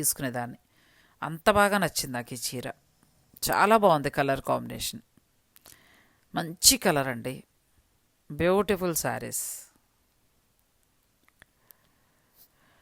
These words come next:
మీకు నచ్చితే స్క్రీన్ షాట్ తీసుకుని కూడా ఆన్‌లైన్ ద్వారా పర్చేజ్ చేసుకోవచ్చు. ఇప్పుడు ఇవన్నీ ఫ్లాట్ ఫిఫ్టీ పర్సెంట్ డిస్కౌంట్‌లో వస్తున్నాయి. టెన్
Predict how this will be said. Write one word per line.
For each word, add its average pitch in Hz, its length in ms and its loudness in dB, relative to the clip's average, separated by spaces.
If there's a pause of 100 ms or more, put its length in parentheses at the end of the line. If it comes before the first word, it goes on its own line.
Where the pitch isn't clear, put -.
(200)
మీకు 170 180 -2 (120)
నచ్చితే 226 360 4 (180)
స్క్రీన్ 214 360 2
షాట్ 208 260 4
తీసుకుని 180 340 0
కూడా 226 120 10 (100)
ఆన్‌లైన్ 170 300 4
ద్వారా 156 160 8 (100)
పర్చేజ్ 170 420 2
చేసుకోవచ్చు. 175 500 4 (480)
ఇప్పుడు 233 220 8
ఇవన్నీ 233 360 6
ఫ్లాట్ 247 360 8
ఫిఫ్టీ 254 320 0
పర్సెంట్ 226 340 4
డిస్కౌంట్‌లో 160 560 4
వస్తున్నాయి. 233 380 2 (420)
టెన్ 247 180 6